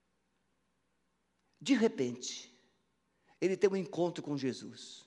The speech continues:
de uma forma sobrenatural. E ele se converte. Aquele que perseguia, agora é perseguido. Aquele que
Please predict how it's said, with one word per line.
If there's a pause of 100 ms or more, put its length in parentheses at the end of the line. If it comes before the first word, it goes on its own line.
(140)
de
uma
forma
sobrenatural. (1300)
E
ele
se
converte. (1500)
Aquele
que
perseguia, (600)
agora
é
perseguido. (2500)
Aquele
que